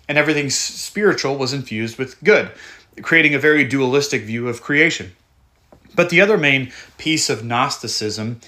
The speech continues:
centered on this idea that there was this, this kind of secret knowledge that could be discovered in secret ways that would then liberate the soul from our evil physical bodies. And while Gnosticism is not directly mentioned in First John, it was definitely something that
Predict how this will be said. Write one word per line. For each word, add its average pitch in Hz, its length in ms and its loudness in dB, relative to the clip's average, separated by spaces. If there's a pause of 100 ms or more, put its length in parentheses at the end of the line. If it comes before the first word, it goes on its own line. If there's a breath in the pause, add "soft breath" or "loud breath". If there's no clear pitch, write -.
(220 loud breath)
centered 202 500 2
on 151 140 2
this 143 180 -2
idea 131 480 2
that 117 140 -2
there 131 100 -2
was 127 140 -2
this, 120 200 -6
this - 100 -4
kind 143 160 -2
of 110 60 -2
secret 165 460 0
knowledge 117 500 0
that 120 220 -4 (260 loud breath)
could 147 180 0
be 135 100 0
discovered 120 580 -2
in 110 120 -4
secret 110 420 -8
ways 123 380 -2
that 143 100 0
would 127 120 -4
then 120 220 -4
liberate 156 420 0
the 147 60 -8
soul 131 440 0
from 127 320 -10
our 123 240 -4
evil 117 440 -6 (280 loud breath)
physical 110 680 -6
bodies. 95 640 -4 (560 loud breath)
And 160 200 2
while 165 100 4
Gnosticism 165 720 2
is 143 140 4
not 147 340 0
directly 131 480 0
mentioned 131 400 -2
in 165 120 -8
First 170 280 -4
John, 180 300 0
it - 180 -8
was 180 200 0
definitely 185 340 0
something 147 480 -2
that 131 260 2